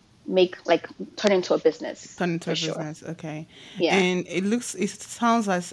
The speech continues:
Speaker 2: if you, when you were in school, you already started, like, getting customers, right?
Speaker 1: Yes, I already had customers before school. Like, I had
Speaker 2: Was it, like,
Speaker 1: customers, um,
Speaker 2: natu-, was it natural, or did it, did you, did you seek for these customers, or did people just come to you?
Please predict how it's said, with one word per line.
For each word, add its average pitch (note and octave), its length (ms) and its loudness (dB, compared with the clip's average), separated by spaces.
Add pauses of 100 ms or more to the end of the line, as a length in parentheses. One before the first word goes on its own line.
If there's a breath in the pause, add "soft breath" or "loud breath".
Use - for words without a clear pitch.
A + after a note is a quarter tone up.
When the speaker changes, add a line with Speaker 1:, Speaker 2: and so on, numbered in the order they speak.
(120)
Speaker 2:
if F#3+ 580 0 (140)
you, E3+ 200 -6
when E3+ 220 0
you F3 100 0
were F3 120 2
in F3 100 2
school, F#3+ 400 -2
you F3 200 0
already E3+ 300 2
started, E3 460 -2
like, D3+ 240 -6
getting D#3 260 -4
customers, - 1000 -12
right? C#3+ 260 -8
Speaker 1:
Yes, B3 300 12
I G#3 100 10
already C4 260 8
had A3+ 220 2
customers G3 320 -4
before F#3 320 4
school. - 420 -4
Like, E3+ 220 -2
I F3+ 100 6
had F#3 360 4 (460 soft breath)
Speaker 2:
Was G3 180 6
it, B3 80 6
like, G3 240 8
Speaker 1:
customers, F3+ 220 8
um, F#3+ 80 8
Speaker 2:
natu-, - 220 -4
was F#3+ 160 2
it A#3 80 8
natural, A#3+ 800 4
or F3 260 4
did E3 240 -2
it, F#3 180 -4
did F3+ 160 0
you, A#3+ 240 6
did G#3 160 4
you D4+ 80 10
seek - 420 2
for A3 120 0
these A3 180 0
customers, A3 480 4
or F#3 100 2
did F3+ 140 -2
people G#3 160 0
just F#3+ 180 -4
come E3+ 180 -2
to E3 120 -10
you? C#3 220 -8